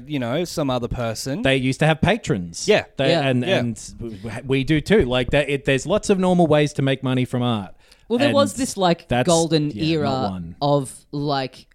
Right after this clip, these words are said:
Speaker 3: "Oh, everything's changing. So you can just sell your thing direct to the people who
Speaker 1: Yeah.
Speaker 3: want it
Speaker 1: Yeah.
Speaker 3: and cut out the middleman and cut out a network and cut out advertisers." And it's a great idea in principle. But I think what most people discovered from that is that, by and large, people are pretty cheap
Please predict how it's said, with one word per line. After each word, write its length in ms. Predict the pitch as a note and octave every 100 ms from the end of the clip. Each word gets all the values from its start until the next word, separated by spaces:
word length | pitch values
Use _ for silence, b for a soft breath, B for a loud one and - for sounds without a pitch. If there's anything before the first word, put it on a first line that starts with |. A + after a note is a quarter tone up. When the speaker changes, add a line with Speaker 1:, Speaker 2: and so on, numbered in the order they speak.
| -
Speaker 3:
"Oh, 280 | B3+ C#4 F#3 -
everything's 520 | B3 C4+ - F3 -
changing. 480 | - G3 B3+ F3+ A2
So 160 | - F#3
you 160 | F3+
can 160 | G#3+ A3+
just 280 | F3+ - -
sell 260 | F3+ F#3+ F#3+
your 200 | E3+ C#3+
thing 360 | - A#2 A#2 -
direct 480 | C#3 C3+ D#3 - -
to 80 |
the 120 | C#3+ C3
people 300 | D3 C#3 B2+
who 80 |
Speaker 1:
Yeah. 180 | C#3 B2+
Speaker 3:
want 120 | A#2+
it 160 | C3 - b
Speaker 1:
Yeah. 200 | C3 A2 G2
Speaker 3:
and 100 | D3+
cut 200 | E3+ D3+
out 140 | D3+
the 60 | D#3
middleman 420 | E3+ G3+ D3 A#2
and 80 | B2
cut 160 | D3+ D3
out 140 | E3+
a 40 |
network 400 | E3 C3 A#2 C3
and 100 | B2+
cut 180 | - C#3
out 160 | C#3+ D#3 - -
advertisers." 760 | A#2+ A#2 B2+ A#2 A2 C#3 - b b b -
And 100 | F3
it's 120 | E3+
a 40 |
great 240 | D#3 F#3+ F#3
idea 240 | E3 D#3+
in 80 | C3+
principle. 580 | - D#3 D3+ C3+ G2 E2+
But 120 | - F3
I 60 |
think 180 | D#3+ F#3+
what 140 | F3 D3
most 240 | D3+ D3+
people 200 | D#3 D3
discovered 420 | C3+ B2 C#3+ C#3+ C3+
from 140 | C3+
that 160 | B2 A#2+
is 160 | A#2+
that, 340 | - C3 - _
by 200 | E3+ F#3+
and 120 | D#3+ B2+
large, 380 | A2+ A2+ - b b b b
people 260 | - A#3 C#3
are 40 |
pretty 260 | - B2+ C3
cheap 340 | - A3 F#3+